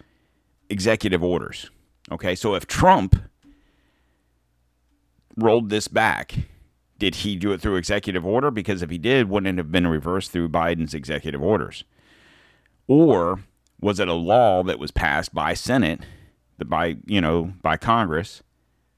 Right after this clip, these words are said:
to reverse said laws? Therefore, present another law. I mean, you, you, you're blaming Trump. Oh, Obama had the law passed. Ob-, Obama didn't pass shit. Obama's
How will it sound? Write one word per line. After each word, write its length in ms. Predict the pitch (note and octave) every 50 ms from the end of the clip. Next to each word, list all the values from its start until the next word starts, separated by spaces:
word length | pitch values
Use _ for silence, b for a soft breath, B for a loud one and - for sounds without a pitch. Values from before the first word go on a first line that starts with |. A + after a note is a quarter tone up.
| _ -
to 160 | - B2+ B2+
reverse 440 | A2 G2+ F2+ D#2 F2 F2 F2 F2+ -
said 240 | - F2+ D#2 D2+
laws? 520 | D2 C#2+ C#2 A#1 G1+ G#1 C2 C2+ - - - _ _ _ _ _ _ _ _ _ _ _ _ _ _ _ _ _ _ -
Therefore, 760 | F#2+ F#2+ F2+ E2 - - G2 F#2+ F#2 F#2 F2 E2 D#2+ D#2 D#2 _ _ _ _ _ _ _ _ _ _ _ _ _ _ _ _ -
present 340 | - G#2 G2+ - A#2 A2+ A#2
another 240 | A2+ A2+ A#2 G#2+ G2+
law. 340 | G2+ G#2 A2 F#2 C#2+ - - - _ _ _ _ _ _ _ _ _ _ _ _ _ _ _ _ _ _ _ _ _ _ -
I 120 | - G#2+
mean, 320 | A2+ A2+ A2+ G#2+ G#2 F#2 - _ _ _ _ _ _
you, 220 | - C3+ B2+ B2 - -
you, 260 | C3 C3 B2 A#2 G#2+
you're 140 | A#2 C3 B2+
blaming 600 | G#2 G2+ A#2+ B2+ C#3+ D3+ D3 C#3 C3+ B2+ A#2+ A#2
Trump. 380 | - - - C#3+ C#3 B2+ G2 -
Oh, 340 | G#2 A2+ G2+ F#2 E2+ E2+ D#2 - -
Obama 640 | - A#2 G#2+ E2+ F2+ G#2+ B2+ B2 G#2 F2 E2 D2+ - - - -
had 200 | - A2 G#2+ G2+
the 60 | G2
law 220 | F2+ F#2+ G2 G#2 G#2
passed. 340 | - - G2 F#2+ D#2+ - -
Ob-, 240 | - G2 G#2+ F#2 -
Obama 480 | - C#2 D2+ D2 D2 G2+ C#3+ C#3+ G2+ F2+
didn't 220 | G2 F#2 A#1 B1+
pass 220 | - - D#2 F2 -
shit. 360 | - - D#3 C#3 F#2 - _ b b b b b b b b b b
Obama's 840 | F2+ F#2 D#2 D2+ D#2+ F#2 A#2 A2+ G2 F2+ F2+ F2 F2 E2+ - -